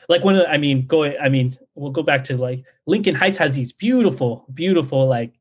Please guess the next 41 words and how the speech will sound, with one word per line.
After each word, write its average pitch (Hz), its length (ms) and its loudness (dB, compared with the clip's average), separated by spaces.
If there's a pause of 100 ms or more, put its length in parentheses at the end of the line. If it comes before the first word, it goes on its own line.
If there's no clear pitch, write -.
(140)
Craftsman 147 460 -2
style 120 320 -2
homes, 131 480 -2 (200)
right? 127 380 -4 (300)
Is 175 180 2
it 175 140 0
necessary 190 480 2
that 196 180 0
someone 170 260 0
has 156 200 -2
to - 80 -6
own 147 240 -2
it, 196 280 -2
or 139 180 -4
is 135 180 -4
it 131 340 -2 (140)
just 147 300 -4
as 139 220 -2
important 135 420 -2
to 131 60 -8
have 131 180 0
people 131 300 -4
rent 156 360 -2
it, 127 240 0 (260)
but 147 260 -4 (100)
have, 143 400 2
like, 131 220 0
the 135 80 -4
parks - 520 -2
and, 123 240 -2 (200)
and 127 120 0
have 147 120 2
access 143 400 -2
to, 131 320 -2 (240)
to - 100 -10
good 135 280 -4
quality 127 340 0
schools? 151 500 -2
Like, 127 180 -4
what's, 135 500 -2 (180)
what 233 260 0